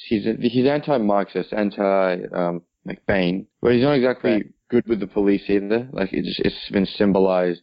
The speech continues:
Speaker 1: in all three of the Dark Knight trilogy. In Batman Begins, he has to fight the police at one stage, run away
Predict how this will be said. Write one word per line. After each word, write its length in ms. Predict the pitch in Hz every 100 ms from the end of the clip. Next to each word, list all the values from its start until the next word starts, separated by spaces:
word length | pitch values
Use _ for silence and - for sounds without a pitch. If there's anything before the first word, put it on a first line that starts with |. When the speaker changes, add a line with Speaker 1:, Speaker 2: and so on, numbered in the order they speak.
| _
Speaker 1:
in 120 | 120 135
all 220 | 143 -
three 320 | 127 123 117 107 _ -
of 180 | 101
the 60 | 95
Dark 240 | 107 101
Knight 140 | 101 95
trilogy. 480 | - 113 87 90 87
In 120 | 98
Batman 300 | 95 110 104
Begins, 340 | 95 95 98 90
he 100 | 101
has 120 | 95
to 80 | 98
fight 240 | 101 95
the 60 | 92
police 380 | - 95 92 98
at 60 |
one 140 | 92 92
stage, 340 | - 90 90
run 140 | 92
away 220 | 92 87